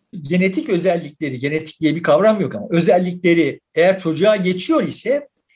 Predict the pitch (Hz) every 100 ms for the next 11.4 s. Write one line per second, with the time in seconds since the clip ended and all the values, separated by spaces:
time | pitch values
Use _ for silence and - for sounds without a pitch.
0 | _ _ 247 294 233 247 208 170 269 233
1 | 180 233 208 196 196 180 190 220 220 -
2 | 226 190 139 120 120 233 294 - _ _
3 | _ 190 - - 277 226 208 214 226 214
4 | 202 202 185 190 175 208 202 170 170 -
5 | 269 247 180 147 151 285 - _ _ _
6 | - 339 202 247 339 294 269 320 339 311
7 | 214 151 123 113 - 117 104 90 - -
8 | _ _ _ _ _ _ _ _ 180 214
9 | 151 285 392 339 226 - 160 151 147 160
10 | 330 339 - _ _ 151 285 359 320 -
11 | 156 127 214 339